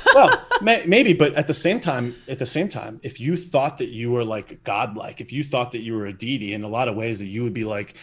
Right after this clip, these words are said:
Speaker 2: "They need me," right? It's like the power of your mind is, is really crazy. And I think this is something that kind of I, that I fight myself with about people like A O C. I think A O C is,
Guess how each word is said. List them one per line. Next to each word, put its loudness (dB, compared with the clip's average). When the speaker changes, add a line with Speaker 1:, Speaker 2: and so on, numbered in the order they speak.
Speaker 2:
"They -2
need 0
me," -12
right? -6
It's -4
like 0
the -6
power 2
of 2
your 0
mind -2
is, -8
is -8
really 0
crazy. 0
And -4
I -2
think 0
this 4
is 2
something 6
that 6
kind 0
of -4
I, 0
that 0
I 0
fight 0
myself -4
with -4
about -2
people -2
like -2
A -4
O -8
C. -8
I 6
think 4
A 2
O 4
C 0
is, -2